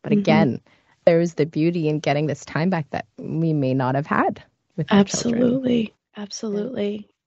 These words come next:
Speaker 2: And that was one of the, I, I didn't have a child when it, when the shutdown began, but I just saw all of these people, of course, struggling through that very difficult. And now that I have a, a child, I,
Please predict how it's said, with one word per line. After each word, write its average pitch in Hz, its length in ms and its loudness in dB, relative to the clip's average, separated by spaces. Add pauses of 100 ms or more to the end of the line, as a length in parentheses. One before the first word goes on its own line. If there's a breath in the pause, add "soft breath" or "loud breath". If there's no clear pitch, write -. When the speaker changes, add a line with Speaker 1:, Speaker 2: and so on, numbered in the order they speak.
(260)
Speaker 2:
And 226 140 -2
that 240 120 0
was 226 140 -2
one 214 140 0
of 202 100 -2
the, 208 140 0
I, 214 360 0
I 220 160 0
didn't 220 200 -2
have 208 200 -2
a 247 60 -2
child 190 480 -2
when 190 200 2
it, - 140 -4
when 190 240 0
the 180 260 -2
shutdown 190 680 -6
began, 190 640 -2 (1120 soft breath)
but 220 100 2
I 208 100 4
just 214 220 -2
saw 214 180 -2
all 202 240 2
of 196 80 -2
these 190 180 -4
people, 196 320 -2
of 190 60 0
course, 233 220 -4
struggling 196 420 0
through 185 180 -4
that 175 140 -4
very 180 420 -2
difficult. 180 640 -8
And 190 80 0
now 185 120 2
that 180 100 0
I 165 60 -2
have 185 420 -4
a, 170 320 -8
a 180 120 -12
child, 180 420 -6
I, 180 100 -8